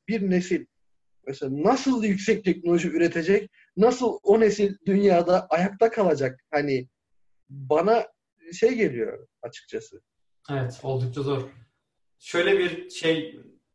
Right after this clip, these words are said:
Speaker 2: e, ben şöyle bir tespit yapıyor, e, devamında aynı yazıdan,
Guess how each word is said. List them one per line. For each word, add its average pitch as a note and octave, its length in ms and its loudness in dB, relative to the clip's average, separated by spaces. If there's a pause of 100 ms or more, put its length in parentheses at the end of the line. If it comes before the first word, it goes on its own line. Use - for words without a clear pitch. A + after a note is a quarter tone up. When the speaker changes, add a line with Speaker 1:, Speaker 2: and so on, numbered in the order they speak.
Speaker 2:
e, C3 300 -2
ben C#3 260 -2
şöyle C#3+ 240 -2
bir B2+ 60 -8
tespit - 360 -4
yapıyor, C3+ 460 -6 (100)
e, C3 120 -6
devamında C3 580 0
aynı C3 260 -2
yazıdan, B2 640 -2